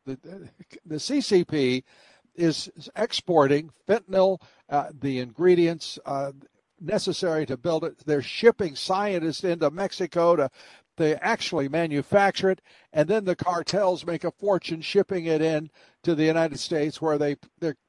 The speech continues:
kill last year, the estimate is a hundred and seven thousand Americans. You and I both know it's a lot higher than that. Somebody has to stand, stand up, and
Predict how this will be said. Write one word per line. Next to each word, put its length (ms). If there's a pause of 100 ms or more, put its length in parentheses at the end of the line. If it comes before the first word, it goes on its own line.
(280)
kill 260
last 340
year, 200
the 120
estimate 460
is 220
a 80
hundred 280
and 140
seven 320
thousand 420
Americans. 640 (260)
You 200
and 80
I 140
both 360
know 320 (220)
it's 260
a 80
lot 400
higher 420
than 200
that. 340 (360)
Somebody 680
has 360
to 120
stand, 640
stand 400
up, 160 (180)
and 160